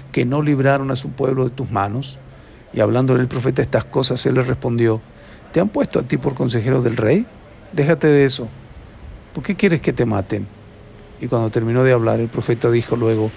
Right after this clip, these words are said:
"Yo sé que Dios ha decretado destruirte, porque has hecho esto, y no obedeciste mi consejo". Y Amasías, rey de Judá, después de tomar consejo, envió a decir a Joás, hijo de Joacás, hijo de Jehú, rey de Israel:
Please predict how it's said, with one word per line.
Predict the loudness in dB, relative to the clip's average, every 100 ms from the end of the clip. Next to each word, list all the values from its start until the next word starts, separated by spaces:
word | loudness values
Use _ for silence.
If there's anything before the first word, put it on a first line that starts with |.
| -14 -20 -20 -20 -8
"Yo | -4
sé | 0 2
que | 4
Dios | 4 4 4
ha | 2
decretado | 2 0 2 2 2
destruirte, | 0 -2 0 0 0 -4 -6 -10 -20 -20 -18 -6
porque | -4 0
has | 2 2
hecho | 2 2
esto, | 0 0 -6 -6 -10 -14 -14 -14 -4
y | 2
no | 4
obedeciste | 6 6 4 2 2 2
mi | 0
consejo". | -2 -4 -2 -4 -6 -12 -12 -20 -20 -20 -20 -20 -20 -20 -20 -20 -20 -20 -8
Y | -4
Amasías, | -2 2 4 4
rey | 4 2
de | 2
Judá, | 0 0 0 2
después | 0 -2 -2
de | -2
tomar | -2 -6 -6
consejo, | -6 -6 -6 -4 -6
envió | -4 -2
a | -2
decir | -4 -4
a | -4
Joás, | -2 -2 0 -2 -6
hijo | -4
de | -6
Joacás, | -2 -2 0 -2 0 -4
hijo | -6
de | -6
Jehú, | -4 -4 -2 -2 -4
rey | -2 -2
de | -2
Israel: | 0 0 0 -4